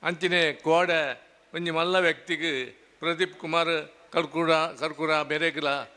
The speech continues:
ಸನ್ಮಾನ ಮಲ್ತಿದ್ದೇರು. ಅಂಚಿನ ಈ ರಡ್ಡು ವ್ಯಕ್ತಿಗಳೇನು ಈ ಪದಿನಾರನೇ ವರ್ಷದ ಈ ಸಮ್ಮಾಲ-,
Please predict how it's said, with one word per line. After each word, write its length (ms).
ಸನ್ಮಾನ 320
ಮಲ್ತಿದ್ದೇರು. 520
ಅಂಚಿನ 320
ಈ 140
ರಡ್ಡು 260
ವ್ಯಕ್ತಿಗಳೇನು 680
ಈ 300
ಪದಿನಾರನೇ 680
ವರ್ಷದ 420
ಈ 140
ಸಮ್ಮಾಲ-, 480